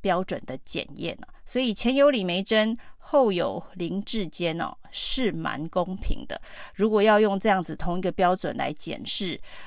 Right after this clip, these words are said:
论文抄袭议题，就是这些政治人物，他在这个在职进修之后呢，想要让自己的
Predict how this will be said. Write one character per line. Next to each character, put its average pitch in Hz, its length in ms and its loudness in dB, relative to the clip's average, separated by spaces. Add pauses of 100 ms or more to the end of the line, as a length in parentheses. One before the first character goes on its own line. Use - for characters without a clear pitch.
(120)
论 226 160 4
文 170 180 0
抄 196 260 0
袭 165 180 -2
议 196 220 -2
题， - 380 -8
就 190 100 -4
是 185 100 0
这 202 140 0
些 208 140 6
政 254 200 4
治 220 140 2
人 156 180 4
物， 156 300 0 (560)
他 185 240 0
在 170 340 2
这 - 140 -6
个 - 200 -10
在 240 200 4
职 151 240 -4
进 165 240 0
修 175 400 4
之 - 160 4
后 202 240 4
呢， 151 160 0
想 156 280 -2
要 190 180 6
让 196 200 4
自 240 220 -2
己 151 180 -4
的 131 240 0